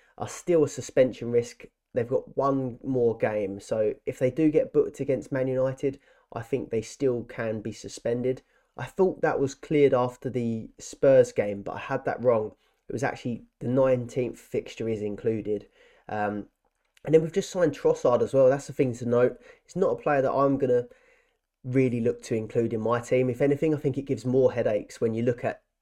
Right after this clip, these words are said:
Dream Team as a whole. I love the signing, um, but when it comes down to Dream Team, he's a striker and he's down at four point three million.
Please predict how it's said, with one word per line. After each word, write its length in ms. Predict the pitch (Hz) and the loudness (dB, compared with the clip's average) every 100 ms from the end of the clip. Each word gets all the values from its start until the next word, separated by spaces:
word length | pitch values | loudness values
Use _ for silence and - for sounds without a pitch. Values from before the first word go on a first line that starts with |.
| _ | _
Dream 300 | - 120 110 | -4 -2 -2
Team 240 | 107 113 107 | -4 -4 -4
as 80 | 104 | -4
a 60 | |
whole. 400 | 120 113 107 - - | 0 2 0 -2 2
I 60 | |
love 180 | 160 185 | 2 2
the 60 | 120 | -2
signing, 460 | 135 139 107 104 - _ - | 0 0 -2 -8 -12 _ -8
um, 300 | 110 104 104 | -6 -6 -4
but 300 | 123 - - | -4 -4 -4
when 120 | 135 | -2
it 100 | 139 | -2
comes 200 | 165 151 | 0 0
down 220 | 143 139 135 | 0 -2 -2
to 100 | 123 | -2
Dream 280 | 127 127 | -2 -2
Team, 360 | 123 131 135 135 _ _ _ | -2 -2 -2 -4 _ _ _
he's 200 | 143 139 | -4 -4
a 40 | 131 | -6
striker 760 | - 160 160 175 - 190 185 _ _ _ _ _ - _ _ | -8 -2 0 -2 -2 -2 -2 _ _ _ _ _ -20 _ _
and 180 | 127 123 | -4 -2
he's 180 | 127 127 | -4 0
down 220 | 165 160 | 2 2
at 140 | - | -2
four 260 | - 151 139 | 2 2 4
point 300 | 131 123 - | 2 0 0
three 200 | 127 123 | -2 -2
million. 460 | 117 117 101 95 | 0 0 -2 -4